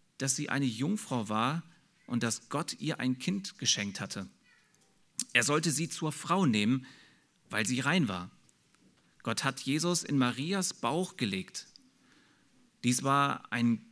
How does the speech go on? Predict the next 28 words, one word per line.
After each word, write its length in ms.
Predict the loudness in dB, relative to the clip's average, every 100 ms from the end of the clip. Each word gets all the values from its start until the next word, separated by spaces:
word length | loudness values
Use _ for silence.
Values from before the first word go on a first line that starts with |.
| -6
göttliches 600 | -4 -2 -2 0 -2 -4
Wunder. 520 | -4 0 2 2 0 -8 -20 _ _ _ _ _ _ _ _
Als 180 | 2 4
er 80 | 4
aus 140 | 4
dem 120 | 4 2
Schlaf 320 | 4 2 2
erwachte, 600 | 2 2 2 2 0 0 -8 -20 -16 0
tat 240 | 2 2
er, 320 | 2 2 2 0
was 140 | -2
der 160 | 0 2
Engel 400 | 4 4 2 2
des 220 | -2 0
Herrn 180 | 0 0
ihm 140 | -2
befohlen 420 | -4 -4 0 2 2
hatte. 300 | -2 -4 -6 -18 -20 -20 -2
Er 120 | 2
nahm 300 | 4 4 4
sie 120 | 2 -2
zur 260 | -4 -4
Frau 440 | -4 0 2 0 -4 -18 -20 -20 -18 -18 -6
und 340 | 2 4 4
behielt 360 | 0 2 0 0
sie 240 | -4 -2
als 260 | 0 -2 0
Jungfrau, 600 | 0 0 0 -4 -4